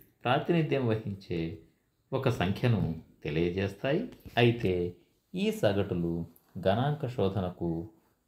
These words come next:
సరిపోవు, అంటే ఈ సగటులు మాత్రమే సరిపోవు. ఇతర వివరాలను కూడా లెక్కగట్టినట్లయితేనే పరిశోధన లక్ష్యం నెరవేరుతుంది.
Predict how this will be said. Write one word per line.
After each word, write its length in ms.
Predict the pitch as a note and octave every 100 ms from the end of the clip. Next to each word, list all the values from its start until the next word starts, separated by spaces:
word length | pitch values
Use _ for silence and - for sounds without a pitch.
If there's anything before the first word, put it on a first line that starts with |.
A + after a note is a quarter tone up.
| -
సరిపోవు, 680 | F#2+ F#3 - D2+ D#2 E2 D2+
అంటే 320 | - - B2
ఈ 220 | B2+ A#2+
సగటులు 440 | A2+ A2 A#2 A2+ G2
మాత్రమే 580 | F#2 - G#2 F#2+ D#2+ E2 - -
సరిపోవు. 540 | D2+ D2+ A2+ C3 G#3 - - _ _ -
ఇతర 220 | E3+ G#3+
వివరాలను 500 | G3 F3+ E3 D#3 D3
కూడా 280 | - C3 B2
లెక్కగట్టినట్లయితేనే 1300 | E2 - A2 A2+ A#2 A2 - G#2+ G2+ G2+ G2 F#2+ F#2 - - _ _ _ _ _ -
పరిశోధన 500 | C3+ D#3+ D#3+ C#3+ C3+
లక్ష్యం 500 | A2 - - F#2+ F#2 - -
నెరవేరుతుంది. 840 | E2 E2+ F#2+ G#2 - C3 D#3+ -